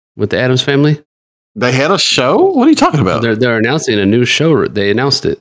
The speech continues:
Speaker 1: So she's gonna be in it. She's not gonna be Wednesday, but she's gonna be in the Wednesday show.
Speaker 2: That bitch like Friday. She old as hell. She can't be Wednesday.
Speaker 1: <laughs>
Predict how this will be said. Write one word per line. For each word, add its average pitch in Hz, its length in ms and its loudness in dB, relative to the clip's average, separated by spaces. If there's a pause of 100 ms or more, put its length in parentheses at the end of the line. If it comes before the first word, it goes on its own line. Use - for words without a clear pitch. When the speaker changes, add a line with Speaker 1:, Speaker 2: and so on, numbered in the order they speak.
Speaker 1:
So 95 440 -2
she's 113 240 0
gonna 110 160 0
be 104 180 -2
in 120 80 0
it. 101 140 -4
She's 113 120 0
not 107 160 -2
gonna 101 120 0
be 90 120 -2
Wednesday, 95 460 0
but 82 160 -2
she's 92 160 -2
gonna 85 180 -2
be 85 220 -2
in 85 240 0
the 80 80 -2
Wednesday 85 380 -4
show. - 220 -6
Speaker 2:
That - 100 -2
bitch 330 180 2
like 160 180 0
Friday. 254 420 0
She 440 140 2
old 170 200 2
as 131 100 0
hell. 311 380 2
She - 140 -6
can't 262 200 2
be 220 100 2
Wednesday. 156 680 2
Speaker 1:
<laughs> 127 60 -2